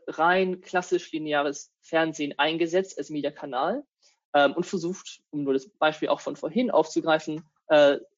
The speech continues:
den Schuhabverkauf online, also man ist Schuhhändler, man verkauft Schuhe online,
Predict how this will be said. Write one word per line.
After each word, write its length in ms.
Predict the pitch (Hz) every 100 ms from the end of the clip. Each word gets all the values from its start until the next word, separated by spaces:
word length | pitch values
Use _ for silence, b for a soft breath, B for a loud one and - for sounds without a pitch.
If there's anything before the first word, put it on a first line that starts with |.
| _ 190 -
den 220 | 165 160
Schuhabverkauf 1160 | - - 202 180 185 - 160 160 - 156 147 147
online, 440 | 139 127 131 139
also 160 | 127 123
man 120 | 113
ist 180 | 107 -
Schuhhändler, 540 | 180 170 165 160 147
man 120 | 131
verkauft 400 | - - 135 -
Schuhe 280 | - 147 -
online, 460 | - 156 180 175